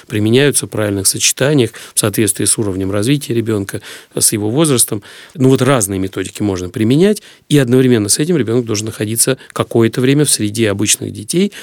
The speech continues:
Тогда получается, что специалисты, они его как бы приоткрывают – а дальше он в общении с обычными детьми набирает вот весь тот необходимый социальный опыт.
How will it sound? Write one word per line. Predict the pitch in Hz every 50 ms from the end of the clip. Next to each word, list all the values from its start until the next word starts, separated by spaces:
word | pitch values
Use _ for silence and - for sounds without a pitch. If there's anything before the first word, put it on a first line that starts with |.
| - -
Тогда | - 117 104 107 127
получается, | 113 131 120 117 127 - 139 117 107 92 - - -
что | - _ - 117
специалисты, | - - - 131 - - 127 135 147 151 160 135 117 - - - 113 - - - - - _ _
они | 117 117 123 123
его | 113 107 104 101
как | - - 113 107
бы | 101 98 101 98 95 98 _ _ _ _ _ _ _
приоткрывают – | 147 135 131 120 107 - - 104 107 98 95 90 90 85 117 165 180 - _ _ _ _ - - - -
а | - 92
дальше | 98 120 147 180 180 - - 120
он | 113 123 117
в | 98 113
общении | 120 120 - - 120 104 98 95
с | - -
обычными | 107 110 110 - - 113
детьми | 113 139 143 - 254 277
набирает | 277 180 135 147 147 135 143 147 170 190 196 185 - - - - - -
вот | - 113
весь | 139 143
тот | 139 - 147 - -
необходимый | 131 120 - 135 123 143 135 120
социальный | - - - - 135 120 117 120 113
опыт. | 104 98 - 101